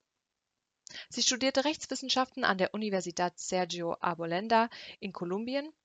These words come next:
und schloss das Studium mit einem Bachelor of Laws ab. Danach folgte ein Bachelor in Betriebswirtschaft an der Dualen Hochschule Baden-Württemberg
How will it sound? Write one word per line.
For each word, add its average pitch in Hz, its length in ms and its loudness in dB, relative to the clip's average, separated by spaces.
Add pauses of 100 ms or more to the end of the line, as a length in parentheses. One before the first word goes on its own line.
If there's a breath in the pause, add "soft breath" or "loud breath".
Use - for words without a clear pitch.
(580 loud breath)
und 285 160 2
schloss 220 220 4
das 185 160 2
Studium 233 420 2
mit 196 160 0
einem 175 200 0
Bachelor 226 380 6
of 277 120 4
Laws 170 320 4
ab. - 260 -10 (800 loud breath)
Danach 165 460 8
folgte 262 280 6
ein 208 140 4
Bachelor 196 400 4
in 208 80 -2
Betriebswirtschaft - 880 0
an 180 100 -6
der 170 140 -2
Dualen 214 500 6
Hochschule 208 400 0
Baden-Württemberg 202 800 2